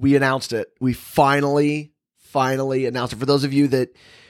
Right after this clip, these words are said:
were not at E P W Reboot or have not been on social media, uh, let's fill you in.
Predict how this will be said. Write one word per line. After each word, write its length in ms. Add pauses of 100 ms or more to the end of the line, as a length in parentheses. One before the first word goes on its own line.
(120)
were 140
not 260
at 240
E 160
P 200
W 460
Reboot 640
or 320
have 160
not 240
been 140
on 160
social 320
media, 560 (440)
uh, 360
let's 160
fill 140
you 180
in. 240